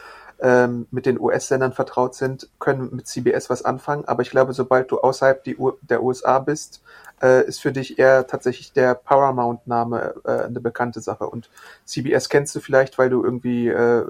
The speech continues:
dich ein bisschen mit dem Thema beschäftigst, aber ich glaube tatsächlich, dass die schlaue Variante Paramount in dem Fall ist. Und deswegen finde ich das, äh, Branding auch besser. Man hätte natürlich auch mit Viacom gehen können, aber Viacom ist auch eher so ein Insider-Name und deswegen, äh,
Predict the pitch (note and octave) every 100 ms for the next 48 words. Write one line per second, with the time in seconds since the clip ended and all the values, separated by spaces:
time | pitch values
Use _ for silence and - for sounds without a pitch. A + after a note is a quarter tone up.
0 | - - A2+ B2 B2 B2+ A#2+ A#2 A#2 C3
1 | C3 B2 C#3 C3 B2+ - A#2+ A#2+ C3 B2+
2 | B2+ - B2 A#2+ - _ - - - _
3 | B2+ - B2+ C3 C3 C3+ B2+ B2+ B2 B2+
4 | B2 A#2+ - B2+ B2+ A#2 A2+ A#2 A2+ A2+
5 | - A2 - A#2 - B2 A#2+ - - B2+
6 | - B2+ - - _ - _ - - B2
7 | A#2+ B2+ B2+ C3 A2 C3+ - B2+ B2 D3+
8 | D3+ C#3+ - C3+ C3+ B2+ A2+ B2+ D3+ -
9 | D#3+ D#3+ D#3+ D#3+ E3 - B2 A#2 A#2+ C3+
10 | C3+ C3+ B2+ - - B2+ B2+ C3 C3 C#3+
11 | - D3+ D3 D3 D3 D3+ A#2+ A#2+ B2+ B2
12 | B2 - _ _ _ _ _ _ - B2+
13 | A#2+